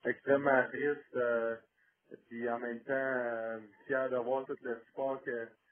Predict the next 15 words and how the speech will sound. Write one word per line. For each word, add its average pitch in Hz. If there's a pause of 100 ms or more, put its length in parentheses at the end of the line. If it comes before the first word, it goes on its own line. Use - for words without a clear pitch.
(340)
euh, 110 (160)
comment 127
que 131
tout -
le 131
monde 135 (100)
s'est 127
rallié 120
ensemble, 131
à 117
essayer 135
d'aider 123
à 120
la 120
guérison. 117